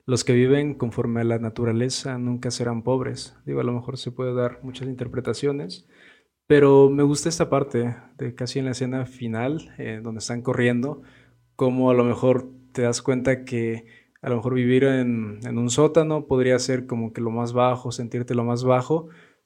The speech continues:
pero después de la lluvia te das cuenta que puede ser incluso todavía más bajo el no tener eso, el simplemente lo que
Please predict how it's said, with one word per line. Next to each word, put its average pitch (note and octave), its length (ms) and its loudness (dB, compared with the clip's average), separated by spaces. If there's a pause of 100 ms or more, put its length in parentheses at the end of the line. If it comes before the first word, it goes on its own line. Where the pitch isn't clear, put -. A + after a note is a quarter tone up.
(340)
pero B2 720 2
después B2 380 -6
de C3+ 80 0
la B2+ 160 0
lluvia A#2+ 340 0
te B2 80 -8
das A#2+ 140 -8
cuenta A#2+ 260 -6
que A#2 220 -6
puede B2 360 -2
ser A#2+ 160 -4
incluso A#2+ 360 -6
todavía A#2+ 380 -2
más B2 460 0
bajo A2+ 640 -8
el A#2+ 200 -8
no A#2+ 120 -6
tener B2 840 -2
eso, C3+ 500 -4 (320)
el B2+ 100 -8
simplemente B2+ 560 -4
lo A#2+ 180 -2
que A#2+ 320 -6